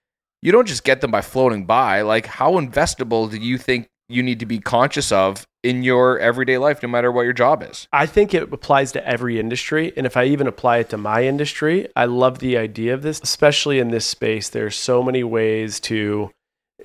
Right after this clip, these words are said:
Speaker 2: for lack of a better word, sell out, right? Like, you can sell out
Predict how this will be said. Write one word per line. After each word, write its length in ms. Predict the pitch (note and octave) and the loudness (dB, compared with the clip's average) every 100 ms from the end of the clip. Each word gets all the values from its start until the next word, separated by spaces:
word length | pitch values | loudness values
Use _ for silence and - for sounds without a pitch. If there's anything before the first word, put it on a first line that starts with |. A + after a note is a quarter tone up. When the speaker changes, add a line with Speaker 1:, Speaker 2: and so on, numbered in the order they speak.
| C#4 | -10
Speaker 2:
for 160 | - D3 | -4 0
lack 220 | B2+ A#2+ | 2 2
of 60 | A#2+ | 0
a 40 | |
better 220 | A#2 A#2 A2+ | 0 2 2
word, 240 | G#2+ G#2 | 0 -2
sell 360 | - - G2+ F#2+ | -2 -2 -2 -4
out, 320 | F#2 E2+ - | -4 -6 -8
right? 320 | - A2 A2+ - | -4 -2 -2 -2
Like, 240 | A#2 A2+ | -4 -4
you 80 | B2 | -6
can 160 | B2 | -4
sell 380 | A#2 - B2 A2+ | -4 0 2 4
out 340 | A2+ A2 A2 | 4 4 0